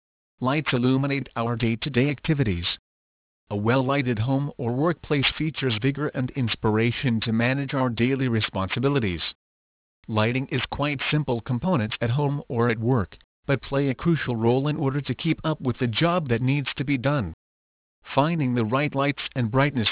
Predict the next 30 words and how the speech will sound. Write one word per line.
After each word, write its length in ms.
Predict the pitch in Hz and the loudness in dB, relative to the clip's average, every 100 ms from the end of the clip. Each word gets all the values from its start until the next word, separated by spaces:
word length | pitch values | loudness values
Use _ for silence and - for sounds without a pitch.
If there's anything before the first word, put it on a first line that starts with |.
| - | -2
in 140 | 143 | 0
your 120 | 120 | 0
home 380 | 104 123 139 143 - | 0 0 0 -2 -4
or 140 | 117 | -4
workplace 600 | 123 170 156 - 147 127 | 0 0 0 -2 -2 0
is 160 | 113 127 | -2 -2
important 520 | 120 - 160 127 117 | -4 -2 -2 -2 -4
in 140 | 117 113 | 0 0
improving 520 | 113 - 143 139 131 | 0 0 0 2 2
your 180 | 131 131 | 2 2
environment. 560 | 139 143 156 117 78 - _ _ _ _ _ _ | 0 0 0 0 -4 -12 _ _ _ _ _ _
Keeping 400 | - 156 131 127 | -4 -2 0 0
top 300 | 117 135 127 | 0 -2 -4
quality 500 | - 135 131 131 123 | -4 0 2 0 0
illumination 680 | 127 123 123 123 151 - 110 | 0 2 0 0 0 -2 -6
is 160 | 117 110 - | -4 -4 -2
also 320 | 139 165 135 | -2 -2 0
important 560 | 123 117 156 160 156 | 0 0 -4 -2 -2
to 80 | 135 | -4
keep 280 | - 170 165 | -4 -6 -2
the 120 | 135 | 0
environment 600 | 127 107 117 139 110 92 - | 2 2 2 2 0 -2 -4
a 80 | 127 | -6
great 320 | 117 143 143 | 0 -2 0
location 560 | 123 113 147 139 127 | -2 0 -2 -2 -4
for 180 | 107 135 | -4 -2
both 360 | 117 107 170 147 | 0 2 0 0
rest 340 | 135 151 - - | -4 -4 -6 -4
and 180 | 127 123 | -2 0
work. 280 | 131 - | -2 -4